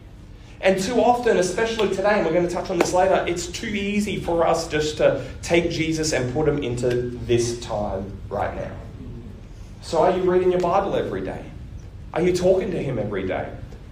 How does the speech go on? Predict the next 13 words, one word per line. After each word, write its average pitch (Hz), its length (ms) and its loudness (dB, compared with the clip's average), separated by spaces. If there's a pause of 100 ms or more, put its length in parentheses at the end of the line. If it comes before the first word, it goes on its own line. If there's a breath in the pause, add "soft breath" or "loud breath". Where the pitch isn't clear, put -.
Are - 60 2
you 175 100 6
making 196 280 4
space 196 420 0
for 151 100 0
him 147 200 0
to 120 80 -6
move 117 260 -2
every 104 240 -2
day? 98 260 -6 (480 loud breath)
God's 170 220 6
been 175 160 4
really 151 260 4